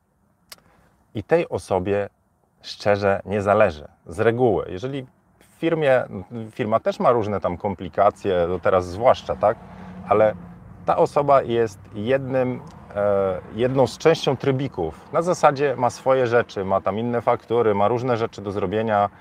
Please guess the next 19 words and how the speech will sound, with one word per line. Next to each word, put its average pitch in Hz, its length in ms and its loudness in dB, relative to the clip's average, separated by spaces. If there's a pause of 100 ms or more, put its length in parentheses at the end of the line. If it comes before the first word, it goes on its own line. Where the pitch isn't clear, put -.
(320)
Nie 127 180 2
odpowiada 143 500 2
twarzą, 92 640 2 (220)
takie 107 280 -2
mam 110 200 0
wrażenie 107 500 2
w 82 60 -8
większości 90 440 -8
tych - 180 -12
firm, 107 260 -4
za 117 120 4
to, - 120 -4
co 123 100 -4
się 113 140 -4
dalej 113 300 4
dzieje. 90 340 -2 (300)
Czyli 98 320 -2 (320)
jest 131 320 -4
tak, 101 240 4